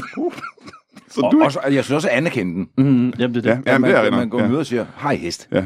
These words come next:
Speaker 1: Mm.
Speaker 2: Men det er jo ikke det samme som at være god. Du kan jo godt sige, "Hej, hest", og så lost den sønder sig.
Speaker 1: <laughs> Ja.
Speaker 3: Det kan du
Speaker 2: Kan man
Speaker 3: faktisk
Speaker 2: sige.
Speaker 1: Det var
Speaker 2: Så det er jo
Speaker 1: godt.
Speaker 2: ikke,
Speaker 3: "Hej, hest."
Speaker 1: Men det, det gør jeg ikke.
Speaker 2: Nej, det, du losser dem ikke sønder sig.
Speaker 1: Nej.
Speaker 2: Nej. Hvad er det værste, du nogensinde har gjort dig for et dyr?
Speaker 1: Jeg har spist en, en hest engang.
Speaker 2: Om det ikke,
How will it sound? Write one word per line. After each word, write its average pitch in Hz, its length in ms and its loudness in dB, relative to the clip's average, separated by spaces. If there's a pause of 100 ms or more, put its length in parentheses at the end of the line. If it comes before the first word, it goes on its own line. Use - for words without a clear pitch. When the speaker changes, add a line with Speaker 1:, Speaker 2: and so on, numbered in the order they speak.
Speaker 1:
Mm. 120 80 -4
Speaker 2:
Men 101 360 0
det 95 100 -4
er 165 40 4
jo 143 60 4
ikke 123 80 2
det 117 60 -6
samme 110 160 0
som 110 80 -2
at 98 60 0
være 90 80 2
god. 101 200 -2
Du 101 100 0
kan 107 60 4
jo 101 60 2
godt 143 140 2
sige, 123 180 2
"Hej, 104 140 -2
hest", 117 240 -2
og 98 60 -4
så 98 100 0
lost 90 300 -2
den 104 80 -4
sønder - 200 -6
sig. - 140 -8
Speaker 1:
<laughs> - 60 -8 (160)
Ja. 147 60 2 (380)
Speaker 3:
Det 190 100 0
kan - 80 -12
du 147 80 -6
Speaker 2:
Kan - 20 -2
man 98 100 2
Speaker 3:
faktisk 87 160 0
Speaker 2:
sige. 135 80 -2
Speaker 1:
Det 131 80 0
var 127 60 -2
Speaker 2:
Så 113 80 -2
det 117 80 2
er 123 40 4
jo 123 60 4
Speaker 1:
godt. - 80 2
Speaker 2:
ikke, - 140 -4
Speaker 3:
"Hej, 107 60 2
hest." - 260 -8
Speaker 1:
Men 104 140 -6
det, 139 320 -6
det 135 100 -10
gør 117 220 -4
jeg 101 80 -6
ikke. 101 180 -12 (240)
Speaker 2:
Nej, 113 140 2
det, 131 180 -4
du 143 40 2
losser 135 220 4
dem 123 60 0
ikke 110 80 -6
sønder 90 140 -6
sig. 95 100 -6
Speaker 1:
Nej. - 200 -12 (180)
Speaker 2:
Nej. 87 120 -2
Hvad 131 100 2
er - 20 2
det 127 80 2
værste, 123 220 0
du 127 60 -2
nogensinde 113 240 -6
har - 20 -4
gjort 104 100 -2
dig 101 60 -4
for 98 80 -6
et 92 80 -6
dyr? - 140 -8 (560)
Speaker 1:
Jeg 107 100 -8
har 101 260 -6
spist - 340 -8
en, 110 300 -2
en 104 140 -4
hest 98 280 -8
engang. - 200 -10 (580)
Speaker 2:
Om 85 160 -2
det 127 80 0
ikke, 101 260 -2